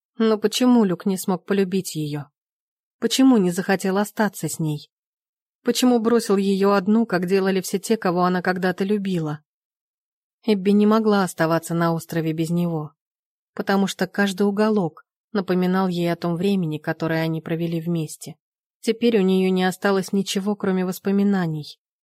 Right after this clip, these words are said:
У Эбби даже не было совместных с ним фотографий, потому что он отказался позировать с ней. Она украдкой сфотографировала Люка несколько раз, когда он не видел –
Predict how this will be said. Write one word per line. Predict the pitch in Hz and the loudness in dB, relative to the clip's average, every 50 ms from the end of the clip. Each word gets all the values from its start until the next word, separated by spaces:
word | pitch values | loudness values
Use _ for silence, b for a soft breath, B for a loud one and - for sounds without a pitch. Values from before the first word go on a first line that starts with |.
| _ _ _ _ _ _ _ _ _ _ _ | _ _ _ _ _ _ _ _ _ _ _
У | - 226 | 0 2
Эбби | 240 254 240 208 220 214 | 2 2 2 2 0 2
даже | 196 214 214 202 208 | 2 2 2 4 4
не | 208 208 214 214 | 4 4 2 2
было | 196 196 196 196 | 2 2 0 0
совместных | 196 - 202 196 202 214 214 - - 208 196 - | 0 -2 0 0 2 0 0 0 -2 -4 -4 -2
с | - | -2
ним | 214 208 202 | -2 0 0
фотографий, | 196 - 196 - 202 190 196 208 214 208 196 - 156 147 - _ _ _ _ _ _ _ _ _ | -2 -4 -4 -4 -4 -2 -2 -2 -2 -2 -2 -4 -8 -10 -10 _ _ _ _ _ _ _ _ _
потому | 185 - 185 170 175 175 | -6 -2 0 0 0 0
что | 170 - - 175 | -2 -2 -2 -2
он | 175 175 | -2 -2
отказался | - - - 196 196 202 196 185 - 165 | -4 -4 -4 -2 -2 -2 -4 -4 -6 -8
позировать | 143 - 160 156 151 156 156 147 143 139 147 135 | -6 -4 -4 -4 -4 -4 -6 -6 -6 -6 -8 -10
с | - - | -8 -6
ней. | 151 147 139 139 - - - _ _ _ _ _ _ _ _ _ _ _ _ _ _ _ _ _ | -6 -6 -6 -8 -10 -14 -20 _ _ _ _ _ _ _ _ _ _ _ _ _ _ _ _ _
Она | - 202 196 - - - | 0 2 4 4 4 4
украдкой | 190 - 226 226 226 220 - - 196 | 2 2 2 2 0 0 -2 -4 -6
сфотографировала | - - 208 - 208 202 220 220 220 - - 226 202 180 160 165 165 170 165 | -4 -6 -6 -6 -4 -2 0 0 0 0 0 0 0 0 0 0 0 2 0
Люка | 165 165 165 - 165 | 0 -2 -2 -2 -2
несколько | 165 170 170 160 - - 160 151 - 170 170 | -2 -2 -2 -4 -4 -6 -8 -6 -4 -2 0
раз, | 190 208 214 - - | 0 -2 -2 -4 -4
когда | - 180 170 170 165 170 165 | -4 -4 -2 0 0 0 0
он | 165 175 180 | 2 2 0
не | 180 180 | 0 0
видел – | 170 180 170 147 156 151 143 143 | 0 -2 -2 -2 -2 -4 -6 -6